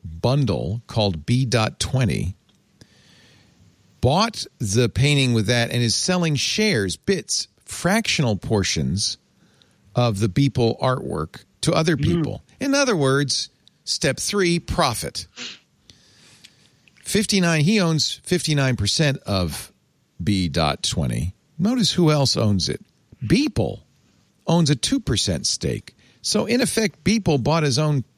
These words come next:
Speaker 1: painting or part of his own painting. Um, not that there's any conflict of interest there, or is there? But really, I think if there is, if in your mind there is some question, and I'll ask you guys now to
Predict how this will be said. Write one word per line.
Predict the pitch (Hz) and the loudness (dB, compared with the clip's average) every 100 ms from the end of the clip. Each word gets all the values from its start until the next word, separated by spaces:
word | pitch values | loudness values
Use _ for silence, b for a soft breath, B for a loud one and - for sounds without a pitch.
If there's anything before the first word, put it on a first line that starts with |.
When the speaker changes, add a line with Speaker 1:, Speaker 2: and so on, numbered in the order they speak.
| - | -6
Speaker 1:
painting | 202 214 104 82 | 0 2 0 0
or | 101 | -2
part | - 175 156 | 0 0 0
of | 82 - _ _ _ - | -4 -12 _ _ _ -4
his | 87 90 | -2 0
own | 80 76 | -2 -2
painting. | 82 71 58 90 117 _ _ _ b b b b b b b b | -2 -2 -2 -4 -6 _ _ _ b b b b b b b b
Um, | - 120 117 110 | -2 0 0 2
not | 98 98 - | 2 0 -2
that | 87 | -2
there's | 85 82 | 0 0
any | 82 | -2
conflict | 78 87 87 - 71 | -2 0 -2 -2 -6
of | 65 | -4
interest | 76 76 78 - | -4 -2 -4 -2
there, | 135 113 | -2 0
or | 85 85 | -2 -2
is | 90 - | -4 -4
there? | 58 50 - _ b b b b b b b b - - | -6 -8 -10 _ b b b b b b b b -10 -4
But | 160 202 | -2 -2
really, | 226 262 156 165 - - | -2 0 0 0 -6 -4
I | 151 | -2
think | - 262 247 - - | 0 0 0 -4 -2
if | 131 - - | -2 -2 0
there | 147 147 | 2 2
is, | 139 120 - - | 2 2 0 -2
if | 127 - | -2 0
in | 139 | 0
your | 143 127 | 2 4
mind | 123 135 120 | 2 2 2
there | 110 | 2
is | 98 | 2
some | - 95 | -2 -4
question, | - 113 - 87 | -2 -2 -2 -2
and | 98 | 0
I'll | 131 131 | 0 2
ask | 120 - | 0 -2
you | 87 | -4
guys | 85 78 - | -4 -4 -4
now | 78 71 - | -6 -8 -10
to | - | -12